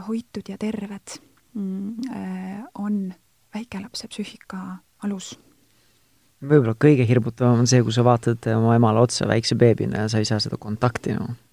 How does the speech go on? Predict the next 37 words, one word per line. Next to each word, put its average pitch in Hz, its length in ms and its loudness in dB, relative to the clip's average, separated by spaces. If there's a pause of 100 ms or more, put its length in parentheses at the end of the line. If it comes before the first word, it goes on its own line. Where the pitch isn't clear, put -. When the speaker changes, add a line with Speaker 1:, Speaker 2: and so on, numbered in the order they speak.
Speaker 1:
Mhm. 233 140 6
Speaker 2:
See 208 100 -2
ongi, 110 220 -2 (260)
oledki 110 300 -4
nii-öelda 107 180 -2
Speaker 1:
Mhm. 107 60 0
Speaker 2:
täiesti 107 280 0
tühjaks 120 360 4
tõmmatud 120 420 4
energiast, 113 480 2
sest 110 220 -8
et - 80 -16
sa 107 80 -6
ei 110 100 0
suuda 110 240 -2
lapsele 107 320 -4
seda 110 160 -6
kontakti 107 480 -4
pakkuda, - 380 -14
noh. 233 180 -2
Speaker 1:
Mhm. 214 220 -2 (180)
Jah, 233 220 2 (100)
et, 208 180 -6
et 190 140 -6
nagu 202 220 -4 (280)
teed 220 220 4
mehaanilised 208 640 4
asjad 226 320 -6
ära, 330 220 2
on 208 100 -2
ju, 208 60 -4
et 190 80 -12
ta - 80 -10
on 233 100 -6
nagu 240 320 -8 (460)
kuiv 220 340 -6
mähku 220 400 -6